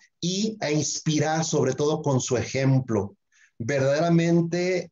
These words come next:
es para mí una bendición, una bendición como mujer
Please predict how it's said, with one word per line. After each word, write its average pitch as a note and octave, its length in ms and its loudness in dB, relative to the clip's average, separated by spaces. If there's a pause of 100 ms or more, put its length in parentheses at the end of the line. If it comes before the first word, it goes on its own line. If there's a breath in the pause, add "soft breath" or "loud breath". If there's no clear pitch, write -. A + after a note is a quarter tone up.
(120)
es D#3 320 0
para C#3 240 0
mí D3+ 180 2
una D#3+ 300 2
bendición, C3+ 1000 -2 (240)
una F3+ 220 2
bendición D#3 840 -2 (320 loud breath)
como C3+ 600 2
mujer D3+ 720 -2